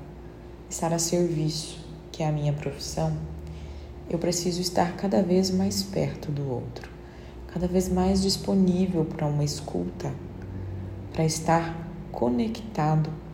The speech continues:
com aquilo que o outro tem a me dizer. Então, eu não considero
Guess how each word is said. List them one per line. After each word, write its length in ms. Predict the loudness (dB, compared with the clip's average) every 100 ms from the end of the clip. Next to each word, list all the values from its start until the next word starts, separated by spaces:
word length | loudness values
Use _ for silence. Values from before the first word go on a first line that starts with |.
| -12 -4
com 140 | 0
aquilo 400 | 0 0 2 2
que 120 | 2
o 120 | 2 2
outro 320 | 2 0 -2
tem 280 | 0 0 2
a 60 |
me 120 | 0
dizer. 500 | 0 0 0 -2 -4 -8 -12 -14 -16 -16 -14 -12 -2
Então, 540 | 0 6 8 8 4 -2 -8 -2
eu 100 | 4
não 140 | 6 6
considero 760 | 4 2 0 2 2 4 2